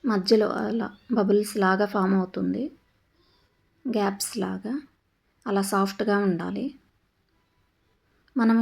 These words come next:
ఈ పిండి కలుపుతున్నప్పుడు స్మెల్ కూడా గులాబ్ జాముల పిండి కలుపుతుంటే ఏదైతే స్మెల్ వస్తుందో సేమ్ అదే స్మెల్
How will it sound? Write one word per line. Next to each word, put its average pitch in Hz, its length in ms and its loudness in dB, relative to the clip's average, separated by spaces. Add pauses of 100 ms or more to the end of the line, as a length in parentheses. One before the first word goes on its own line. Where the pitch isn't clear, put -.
(100)
ఈ - 20 0 (120)
పిండి 226 280 4
కలుపుతున్నప్పుడు 233 720 4 (100)
స్మెల్ 214 260 2 (120)
కూడా 220 200 4 (100)
గులాబ్ 220 360 4
జాముల 208 420 2
పిండి 202 320 4 (560)
కలుపుతుంటే 214 580 0 (360)
ఏదైతే 208 440 4
స్మెల్ 190 320 2
వస్తుందో 190 480 -2 (580)
సేమ్ 220 400 2 (160)
అదే 208 140 4 (100)
స్మెల్ 214 360 0